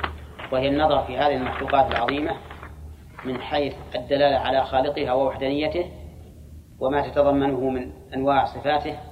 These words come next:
كالرحمة والعلم والحكمة والقدرة وما إلى ذلك، والثاني من جهة أنه ينبغي لنا أن نستعمل عقولنا وأفكارنا في استخراج منافعنا من هذه المخلوقات.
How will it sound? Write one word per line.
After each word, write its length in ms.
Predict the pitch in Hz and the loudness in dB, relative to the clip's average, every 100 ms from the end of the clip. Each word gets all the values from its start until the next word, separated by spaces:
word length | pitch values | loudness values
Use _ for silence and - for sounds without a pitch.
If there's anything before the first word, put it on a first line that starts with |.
| - - | -16 -8
كالرحمة 440 | 135 131 - 135 | 0 0 0 -2
والعلم 320 | 123 123 135 | -2 -2 -2
والحكمة 400 | 123 - 151 139 | -2 -4 -6 -2
والقدرة 320 | 127 - 143 135 | -4 -2 0 2
وما 200 | 131 131 | 0 -2
إلى 80 | |
ذلك، 320 | 131 143 156 - - - - - - - - - - | 0 2 2 0 -10 -14 -16 -20 -20 -20 -20 -8 -4
والثاني 400 | - - 143 143 | -4 4 4 6
من 160 | 135 | 4
جهة 340 | 131 139 131 131 | 2 -2 -2 -2
أنه 300 | 139 131 139 | 0 0 0
ينبغي 360 | 147 131 131 | 0 0 0
لنا 260 | 139 139 139 | 0 0 -2
أن 80 | - | -4
نستعمل 480 | 208 - 135 139 175 147 - - - - - - - - - - | -6 0 2 2 -2 -4 -8 -16 -18 -18 -18 -20 -20 -20 -20 -6
عقولنا 640 | 135 131 147 143 139 135 131 | -6 -2 2 4 4 4 2
وأفكارنا 720 | 123 131 - 139 143 143 135 | 0 -2 0 2 2 2 0
في 100 | - | -4
استخراج 720 | - - 143 143 156 160 151 | -10 -8 -4 4 6 6 4
منافعنا 760 | 139 139 165 156 147 160 170 196 - - - - - - | 0 2 2 2 0 -2 -2 -4 -8 -18 -20 -18 -18 -8
من 100 | 139 | -4
هذه 240 | 135 165 131 | 2 2 2
المخلوقات. 500 | 131 - 117 - | -4 -6 -6 -6